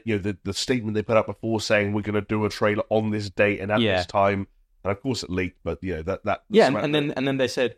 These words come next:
Speaker 2: "Oh, well, fuck it, it's leaked. Here's the trailer."
Speaker 1: Exactly.
Speaker 2: W-, ruining,
Speaker 1: Um,
Speaker 2: and I can tell you, w-, working for companies, I'm sure you guys as well, like, working for a company that has a gaming, uh, arm where
Speaker 1: Yeah.
Speaker 2: everything was geared towards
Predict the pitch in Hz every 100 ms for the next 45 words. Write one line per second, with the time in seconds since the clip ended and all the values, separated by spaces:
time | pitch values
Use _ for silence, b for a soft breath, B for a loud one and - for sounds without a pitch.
0 | _ _ _ _ 131 123 120 117 - 131
1 | 110 104 - 117 - 123 113 107 - 127
2 | 101 101 101 - 196 - - 147 165 165
3 | 151 120 120 117 156 170 165 165 123 139
4 | 135 143 151 156 - 143 147 135 120 107
5 | 110 131 110 107 104 101 117 98 95 -
6 | 123 120 117 123 123 110 113 104 104 -
7 | _ _ _ 123 107 101 117 113 110 104
8 | 104 98 95 92 _ _ _ _ - 120
9 | 104 98 110 - 110 101 101 - _ _
10 | _ _ 143 143 135 - 127 120 104 110
11 | 92 123 123 101 - 117 113 110 -